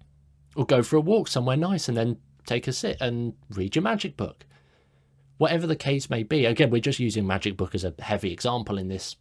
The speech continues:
this entire episode 'cause it's just common, but give yourself, carve that time out. And if you can't do it during your day or at the end of your day, do it at the start of your day. Everybody has thirty minutes reading time a day.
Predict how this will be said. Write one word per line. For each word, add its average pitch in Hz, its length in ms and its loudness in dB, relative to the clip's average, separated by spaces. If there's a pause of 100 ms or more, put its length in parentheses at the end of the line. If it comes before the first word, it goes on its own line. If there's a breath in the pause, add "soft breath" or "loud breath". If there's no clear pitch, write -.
(140)
this - 140 -10
entire 95 300 -2
episode 107 440 -2
'cause 92 140 -8
it's - 120 -10
just - 240 -12
common, 117 400 -2
but 110 240 -4 (540 soft breath)
give 160 200 2
yourself, 151 500 -2
carve 165 520 -4
that 131 220 -4
time 147 340 -2
out. 95 240 -8 (500 soft breath)
And 135 120 2
if 135 100 -4
you 139 60 -2
can't 165 260 0
do 165 140 4
it - 360 -6
during 127 340 2
your 123 100 -2
day 127 300 2
or 110 80 0
at 87 60 -6
the 92 120 0
end 131 180 0
of 117 80 -4
your 127 100 -2
day, 127 360 0
do 175 100 4
it - 40 2
at 170 40 -2
the 185 60 -4
start 247 280 0
of 139 60 -4
your 101 120 -2
day. 90 300 -2 (640 soft breath)
Everybody 147 640 2
has 107 540 -2
thirty 113 460 -2
minutes 98 420 -2 (500)
reading 104 420 0
time 90 380 -8
a - 80 -8
day. - 300 -10